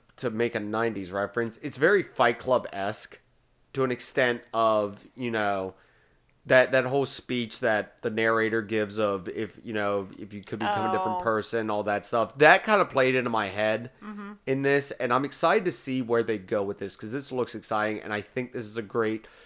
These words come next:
Speaker 1: moment for Oscar Isaac to, I mean, I've been told he's a great actor.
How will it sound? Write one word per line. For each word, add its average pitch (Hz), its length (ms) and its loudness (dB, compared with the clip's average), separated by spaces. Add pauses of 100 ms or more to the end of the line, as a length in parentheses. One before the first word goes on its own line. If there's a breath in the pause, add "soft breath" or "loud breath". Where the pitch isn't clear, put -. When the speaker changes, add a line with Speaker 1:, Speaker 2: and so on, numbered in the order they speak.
(240 soft breath)
Speaker 1:
moment 143 400 4
for 131 100 6
Oscar 123 480 6
Isaac 107 520 2
to, 107 240 -4
I 117 100 -4
mean, 131 220 -2
I've 151 260 4
been 170 160 4
told 170 320 2
he's 277 100 0
a 147 60 0
great 113 240 2
actor. 110 560 -4